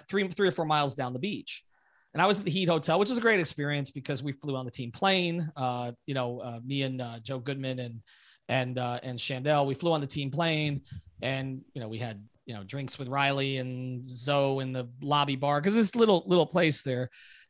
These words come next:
And so, and you ended up in the elevator with all the guys, right? And so before I left for, uh, for Brazil, I had sat down and asked Chris this very innocuous question where I said, "What is Kevin Love getting himself into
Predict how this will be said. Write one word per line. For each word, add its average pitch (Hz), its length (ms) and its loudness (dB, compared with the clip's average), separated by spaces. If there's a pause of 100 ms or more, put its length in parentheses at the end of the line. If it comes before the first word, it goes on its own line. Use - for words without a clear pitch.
(120)
And 170 200 6
so, 202 220 6
and 202 100 4
you 208 80 6
ended 202 140 6
up 190 100 2
in 170 60 0
the 175 80 6
elevator 151 420 6
with 135 100 0
all 131 160 2
the 123 60 -4
guys, 117 460 -2
right? 139 240 2
And 156 120 2
so 180 360 4 (200)
before 262 480 8
I 233 200 6
left 180 640 4 (580)
for, 190 600 6
uh, 147 300 6 (800)
for 175 200 2
Brazil, 147 540 6
I 147 100 4
had 147 120 4
sat 180 340 6
down 147 240 2
and 147 180 -4
asked 165 380 2
Chris 143 540 -2
this 139 180 -2
very 151 360 2
innocuous 147 840 0
question 135 680 2 (680)
where 160 160 2
I 160 100 6
said, 151 180 0
"What 156 260 4
is 202 140 4
Kevin 175 340 4
Love 151 240 4
getting 147 220 2
himself 147 380 2
into 156 600 2